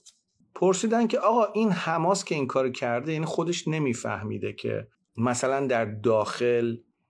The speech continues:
ممکنه مردم غزه بهش انتقاد بکنن و یا اینکه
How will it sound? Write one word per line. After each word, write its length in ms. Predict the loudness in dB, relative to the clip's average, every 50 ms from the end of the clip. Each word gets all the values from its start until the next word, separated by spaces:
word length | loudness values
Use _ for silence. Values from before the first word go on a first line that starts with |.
| _ _
ممکنه 640 | -2 0 0 0 -2 -2 -2 -2 -2 -2 -2 -4 -4 -6 -6
مردم 540 | -4 -4 -4 -2 -4 -4 -2 -2 -2 -2 -2
غزه 600 | -2 -2 -2 -2 -4 -4 -4 -4 -2 -2 -4 -6 -4
بهش 200 | -2 -2 -2 -2
انتقاد 540 | -4 -4 -4 -4 -4 -2 -2 -2 -2 -2 -4
بکنن 540 | -6 -8 -6 -6 -8 -6 -6 -6 -8 -8 -10 -12 -18 _ _ _ _ _ _
و 680 | -8 -6 -4 -2 -2 -2 -2 -2 -2 -4 -4 -4 -6 -8 -12 -18 _ _ _ _ _ _ _ _ _ _ -8 -6
یا 320 | -4 -2 0 0 0 0
اینکه 680 | 0 0 0 0 -2 -2 -2 0 0 2 2 0 -2